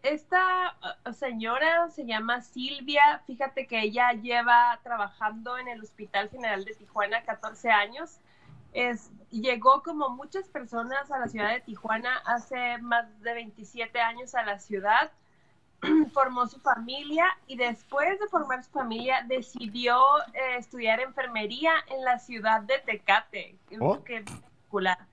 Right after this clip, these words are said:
Speaker 1: Eh, terminó y dijo, "Yo quiero dedicarme a,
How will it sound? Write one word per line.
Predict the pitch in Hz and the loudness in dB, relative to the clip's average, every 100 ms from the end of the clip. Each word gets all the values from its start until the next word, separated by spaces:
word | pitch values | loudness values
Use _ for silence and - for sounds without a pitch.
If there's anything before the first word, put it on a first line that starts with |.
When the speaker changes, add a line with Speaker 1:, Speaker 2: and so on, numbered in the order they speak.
| _ _ _ _ _ - | _ _ _ _ _ -8
Speaker 1:
Eh, | - 240 226 | -2 -2 0
terminó | 254 247 240 233 254 294 370 440 - | -4 -4 -6 0 4 6 6 4 -2
y | 277 247 226 175 | -10 -8 -8 -10
dijo, | 180 262 262 | -12 -6 -2
"Yo | 226 247 254 | -2 -2 -2
quiero | - 302 339 | 4 4 6
dedicarme | 359 302 220 - 233 247 285 349 370 - | 2 2 -4 0 0 0 -4 -6 -6 -6
a, | - 240 240 247 | 0 2 4 2